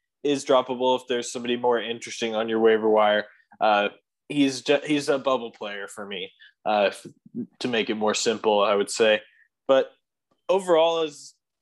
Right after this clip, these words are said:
far as just the rest of the Pittsburgh offense, like you referenced, uh, I just wanted to say that I think you totally hit it on, nail on the head. You said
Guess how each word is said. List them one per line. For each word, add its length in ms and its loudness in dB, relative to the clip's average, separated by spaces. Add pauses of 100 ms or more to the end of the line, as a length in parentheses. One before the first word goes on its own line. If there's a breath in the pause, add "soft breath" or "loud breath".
(120)
far 160 -6
as 140 -6
just 160 -18
the 80 -8
rest 240 -2
of 80 -10
the 260 -4
Pittsburgh 380 -4
offense, 460 -2
like 180 -8
you 80 -10
referenced, 560 -4 (260)
uh, 320 0
I 120 0
just 280 -2
wanted 360 2
to 80 -4
say 320 4
that 220 0 (280)
I 80 0
think 160 -6
you 120 -2
totally 280 2
hit 160 -4
it 60 -8
on, 280 -4
nail 220 -2
on 140 -4
the 80 -8
head. 240 -2
You 40 -10
said 260 -8